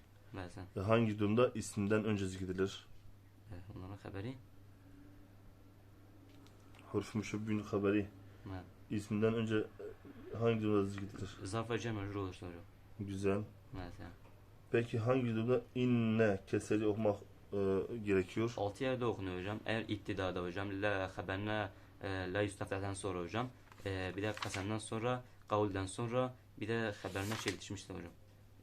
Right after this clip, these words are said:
Speaker 1: E, e, lam bitişmişti hocam.
Speaker 2: Peki nerede enne okunur?
Speaker 1: E, şeyden sonra hocam, e, eğer faile muhavvel, e, faile,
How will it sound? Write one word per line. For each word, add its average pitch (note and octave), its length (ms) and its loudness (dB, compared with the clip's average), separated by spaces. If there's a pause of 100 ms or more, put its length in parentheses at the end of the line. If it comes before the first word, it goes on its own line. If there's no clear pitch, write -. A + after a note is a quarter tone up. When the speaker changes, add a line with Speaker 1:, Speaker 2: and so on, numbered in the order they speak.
Speaker 1:
E, F#2+ 40 -10 (1160)
e, F2 120 -4
lam G2 120 2
bitişmişti - 380 -8
hocam. F2 140 -8 (800)
Speaker 2:
Peki A2 240 4
nerede A2 440 10
enne G#2 260 8
okunur? G2+ 560 8 (140)
Speaker 1:
E, F#2+ 240 -2
şeyden G#2 220 -4
sonra G2 260 -6
hocam, G#2 220 -6 (220)
e, F2+ 240 -8 (400)
eğer G#2+ 140 2
faile G#2 520 2
muhavvel, G2 400 -2 (220)
e, F2 180 -6
faile, G2 640 0